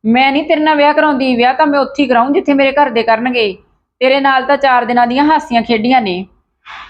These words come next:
ਮਤਲਬ ਬਾਹਰ ਉਹਦਾ ਕਰੈਕਟਰ ਇੰਨਾ ਭੈੜਾ ਸੀ ਤੇ ਪਿੰਡ ਦੇ ਵਿੱਚ ਲੋਕ ਉਹਨੂੰ ਸਿਆਣੀ ਸਮਝਦੇ ਸੀ। ਅਸਲ ਦੇ ਵਿੱਚ ਕਈ ਕੁੜੀਆਂ ਦੀਆਂ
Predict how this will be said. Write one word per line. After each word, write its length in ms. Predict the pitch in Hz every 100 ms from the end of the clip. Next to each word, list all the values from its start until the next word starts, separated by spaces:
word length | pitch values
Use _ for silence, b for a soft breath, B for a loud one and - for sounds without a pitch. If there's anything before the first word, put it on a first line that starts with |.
| B _ _
ਮਤਲਬ 240 | 254 311 294
ਬਾਹਰ 280 | 262 269
ਉਹਦਾ 200 | 311 311
ਕਰੈਕਟਰ 340 | 330 311 285 277
ਇੰਨਾ 320 | 277 254 269
ਭੈੜਾ 340 | 262 294 269
ਸੀ 220 | 247 233 240
ਤੇ 300 | 285 277 269
ਪਿੰਡ 340 | - 277 269
ਦੇ 120 | 302
ਵਿੱਚ 160 | 302 311
ਲੋਕ 260 | 277 269
ਉਹਨੂੰ 180 | 269 302
ਸਿਆਣੀ 300 | 302 247 233
ਸਮਝਦੇ 400 | 214 190 180 196
ਸੀ। 260 | 208 180 170 - _ _ _ _ 262
ਅਸਲ 220 | 262 311
ਦੇ 100 | 311
ਵਿੱਚ 200 | 294 294
ਕਈ 260 | 285 294
ਕੁੜੀਆਂ 360 | 320 320 277 262
ਦੀਆਂ 440 | 254 254 254 254